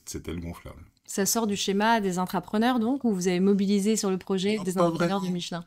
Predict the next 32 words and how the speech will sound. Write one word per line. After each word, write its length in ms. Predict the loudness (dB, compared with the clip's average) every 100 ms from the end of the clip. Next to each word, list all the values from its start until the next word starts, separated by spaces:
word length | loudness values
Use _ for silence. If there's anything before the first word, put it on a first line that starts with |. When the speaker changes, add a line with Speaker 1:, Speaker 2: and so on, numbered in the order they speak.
| _ _
Speaker 1:
Non, 220 | 2 2
pas 140 | 2 2
vraiment, 320 | 2 2 2
parce 160 | 0 -2
qu'en 140 | -2
fait, 280 | 0 -2 0
euh, 140 | 2
ces, 640 | 2 0 2 4 6 4 2
ces 200 | -2 0
personnes 360 | 0 0 0
qui 60 | 0
ont 60 | -2
fait 100 | -4
toc-toc 340 | -2 -2 -4
n'avaient 160 | -2 0
pas 120 | -2
envie 360 | 0 0 2 0
de 60 |
le 100 | 0
faire 220 | -2 -4 -2
elles-mêmes. 340 | -2 -2 -4 -4
Speaker 2:
Ah, 120 | -2
d'accord. 180 | 0 -2
Speaker 1:
Donc, 180 | -4 -2
il 100 | 0
a 20 |
Speaker 2:
Ils 40 | 0
ont 20 |
Speaker 1:
fallu 140 | 0
Speaker 2:
apporté 280 | -2 0 2
l'idée. 300 | 2 2 0 _ _
Speaker 1:
Voilà. 240 | 2 2